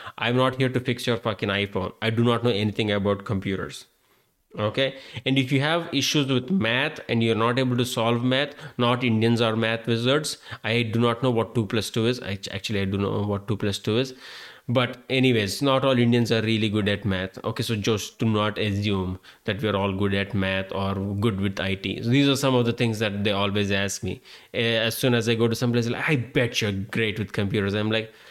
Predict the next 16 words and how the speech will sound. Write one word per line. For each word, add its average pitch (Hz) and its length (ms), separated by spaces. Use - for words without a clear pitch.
"Yeah, 170 380
if 170 160
it's, 131 320
uh, 117 100
when 117 140
it 113 80
comes 117 180
to 117 80
watching 107 340
porn, 147 480
yeah, 127 200
I'm 123 120
great. 113 300
I 117 60
always 107 320
find 110 560